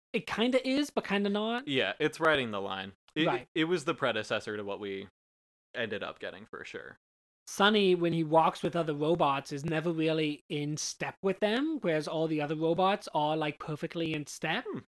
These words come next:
Speaker 1: which subtly sets him apart as unique, even doing the most mundane of actions, like walking.
Speaker 2: I like it.
Speaker 1: He also has blue eyes compared to the yellow eyes of all of them.
Speaker 2: Yep.
Speaker 1: So, um, when the doc-, when Doctor Calvin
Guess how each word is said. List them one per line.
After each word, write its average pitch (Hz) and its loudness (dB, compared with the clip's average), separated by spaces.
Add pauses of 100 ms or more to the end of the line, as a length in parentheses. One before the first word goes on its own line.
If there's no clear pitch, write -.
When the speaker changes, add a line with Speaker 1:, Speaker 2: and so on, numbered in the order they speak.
(120)
Speaker 1:
which 165 0
subtly 190 6
sets 180 -2
him 165 -4
apart 160 2
as 151 -4
unique, 165 -2
even 156 -2 (320)
doing 156 0
the 156 -2
most 151 -2
mundane 151 -4
of 147 -6
actions, 147 -6
like 131 -16
walking. 170 -8 (160)
Speaker 2:
I 117 -8
like 117 -6
it. 143 -2 (200)
Speaker 1:
He 180 8
also 180 6
has 160 2
blue 165 4
eyes 170 2
compared 165 -4
to 160 -2
the 160 -2
yellow 160 0
eyes 185 0
of 180 -4
all 180 4
of 190 -2
them. 262 0 (100)
Speaker 2:
Yep. 127 0 (240)
Speaker 1:
So, 175 6
um, 156 -2 (240)
when 160 -2 (160)
the 156 -2
doc-, 165 4
when 170 0
Doctor 165 2
Calvin 170 0